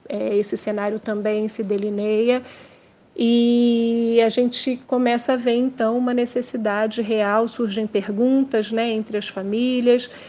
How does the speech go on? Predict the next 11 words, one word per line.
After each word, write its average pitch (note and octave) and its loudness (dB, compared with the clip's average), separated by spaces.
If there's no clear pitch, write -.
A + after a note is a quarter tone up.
de A3 -6
como C4+ 0
que C#4 -4
a B3+ 0
gente B3 -4
pode A#3 0
fazer A3 0
pra A3+ -6
que A3+ -8
as A3 -8
crianças G#3+ -4